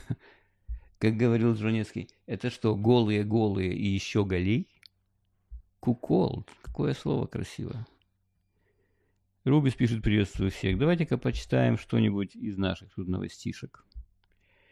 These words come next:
Ну да, Чайна, Китай, оказывается,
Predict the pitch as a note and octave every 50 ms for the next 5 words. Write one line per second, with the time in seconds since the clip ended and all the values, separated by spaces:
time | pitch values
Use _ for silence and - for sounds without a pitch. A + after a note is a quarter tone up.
0 | _ _ - - - - _ _ _ _ _ _ _ _ _ _ _ _ _ _
1 | _ _ _ _ _ _ _ _ _ - C3+ C#3+ D#3 F3+ F3+ D#3+ B2+ B2 A#2 A#2+
2 | A2 G#2+ - - D3 D3 D3+ C#3+ C3+ C3 A#2+ A2 A2 - _ _ _ _ - A2+
3 | G#2+ - C3 A#2+ - D#3+ D#3 D#3+ D#3 D3 C#3+ - _ _ _ _ _ _ _ -
4 | - _ _ _ - - _ _ _ _ _ - A#2 - A#2+ B2 B2 A#2 A#2+ A#2
5 | A#2+ A#2 A2 - A#2 A#2 A#2 A2+